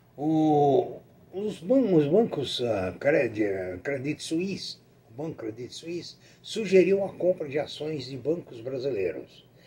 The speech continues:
Acham que eles estão com múltiplos atraentes na expressão deles. Eu não estou dizendo para você comprar. Então ele cita o Itaú, Banco do Brasil, e o Bradesco como bancos que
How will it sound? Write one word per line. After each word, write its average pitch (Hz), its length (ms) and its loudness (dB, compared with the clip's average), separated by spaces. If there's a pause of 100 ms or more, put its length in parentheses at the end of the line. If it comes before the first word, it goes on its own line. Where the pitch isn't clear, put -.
(200)
Acham 175 320 -2
que 196 120 -4
eles 214 200 -2
estão 196 440 -4
com 202 180 -4
múltiplos 151 800 -4
atraentes 117 800 -2
na 101 80 -14
expressão 110 540 -14
deles. 101 580 -6 (520)
Eu 92 140 -10
não 107 80 -8
estou 117 240 -10
dizendo 123 220 -8
para 127 80 -4
você 127 260 -6
comprar. 123 480 -6 (260)
Então 220 140 0
ele 262 140 4
cita 180 320 0
o 170 60 8
Itaú, 185 500 6 (180)
Banco 170 260 -4
do 160 100 2
Brasil, 190 460 4 (280)
e 226 80 -4
o 240 40 -2
Bradesco 202 680 2 (340)
como 175 560 0 (480)
bancos 143 720 -4 (160)
que 151 360 -6